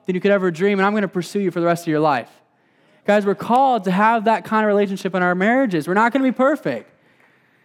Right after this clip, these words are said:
So don't set unrealistic expectations. As I said, you gotta have the basics. The, or the guy or girl better know Jesus.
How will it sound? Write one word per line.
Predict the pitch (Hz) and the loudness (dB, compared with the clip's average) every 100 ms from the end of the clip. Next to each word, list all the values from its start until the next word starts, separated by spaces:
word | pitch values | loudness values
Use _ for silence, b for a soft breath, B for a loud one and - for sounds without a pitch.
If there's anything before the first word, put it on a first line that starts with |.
| b | b
So | _ 190 | _ 0
don't | 233 285 | 2 0
set | - 269 262 | 0 0 0
unrealistic | 226 226 226 220 220 214 - b b b b b b b _ | 0 0 -2 0 -2 -2 -10 b b b b b b b _
expectations. | 185 196 220 202 220 208 208 127 117 - - _ _ _ _ _ | 0 0 -2 0 0 0 -2 -8 -8 -12 -20 _ _ _ _ _
As | 147 185 | -2 2
I | 208 | 2
said, | 214 220 | 2 2
you | 185 | 2
gotta | 190 | 2
have | 190 202 | 2 2
the | 185 | 0
basics. | 156 185 190 - 113 - - _ | 0 0 0 -4 -10 -10 -20 _
The, | - 143 _ _ - | -16 -16 _ _ -10
or | |
the | 139 | -6
guy | 139 175 | 0 2
or | 190 | 2
girl | 170 175 175 | 0 0 0
better | 160 175 | 0 0
know | 180 175 | 0 -2
Jesus. | 160 160 170 170 - | -2 -2 -2 -6 -10